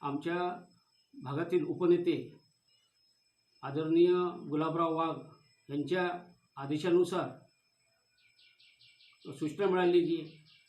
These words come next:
तुम्ही जे आहे ते स-, अ, वर्धा, वर्धा, वर्धा, अ, वर्धापन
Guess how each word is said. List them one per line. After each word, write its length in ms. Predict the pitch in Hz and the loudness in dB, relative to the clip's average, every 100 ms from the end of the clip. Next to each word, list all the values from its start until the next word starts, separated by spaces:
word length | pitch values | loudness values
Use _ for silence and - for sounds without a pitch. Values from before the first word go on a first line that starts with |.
| 156 | 0
तुम्ही 360 | 160 180 180 | 6 6 6
जे 320 | 180 - 147 | 2 -6 -6
आहे 340 | 165 147 160 151 131 - - | -4 -2 -2 -4 -6 -14 -8
ते 380 | 151 160 165 165 160 | -4 -2 -2 -2 -4
स-, 160 | 143 - | -10 -14
अ, 440 | - 151 147 143 | -10 -6 -6 -6
वर्धा, 420 | 143 143 170 175 - | -6 0 0 0 -4
वर्धा, 460 | 147 160 170 170 | -4 0 0 0
वर्धा, 520 | 165 151 165 160 - | 0 -2 -2 -4 -4
अ, 120 | 160 156 | -4 -2
वर्धापन 680 | 151 151 165 170 160 170 | -2 -2 -2 -4 -4 -2